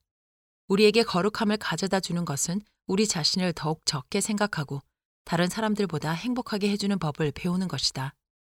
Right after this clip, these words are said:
하나님께로부터 분리되고 교만과 흑암 속에 묻혀 있을 때 우리는 끊임없이 자신을 높이기 위하여 노력하게 되고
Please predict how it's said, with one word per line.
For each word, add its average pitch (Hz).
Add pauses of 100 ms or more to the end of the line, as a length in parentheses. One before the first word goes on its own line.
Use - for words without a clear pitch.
(580)
하나님께로부터 220
분리되고 165 (100)
교만과 170
흑암 240
속에 185
묻혀 147
있을 151
때 135 (380)
우리는 202
끊임없이 226
자신을 202
높이기 175
위하여 147
노력하게 170
되고 143